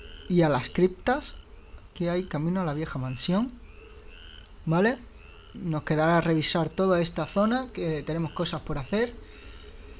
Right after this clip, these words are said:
Y, eh, continuaremos con, con la historia. A ver si en el siguiente vídeo, pues, nos acabamos ya el primer final.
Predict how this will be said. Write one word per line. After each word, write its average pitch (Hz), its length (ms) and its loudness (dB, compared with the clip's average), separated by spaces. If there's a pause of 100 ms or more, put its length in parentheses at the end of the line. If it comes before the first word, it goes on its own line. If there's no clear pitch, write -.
(640)
Y, 254 320 6 (160)
eh, 156 560 4
continuaremos 156 600 2
con, 147 580 2
con 156 180 0
la 151 60 0
historia. 262 420 2
A 147 40 0
ver 196 220 2 (560)
si - 160 0
en 160 120 4
el 151 100 0
siguiente 160 420 0
vídeo, 190 340 2
pues, 233 360 2
nos 165 200 4
acabamos 165 380 2
ya 165 300 2
el 143 160 2
primer 165 280 4
final. 185 540 2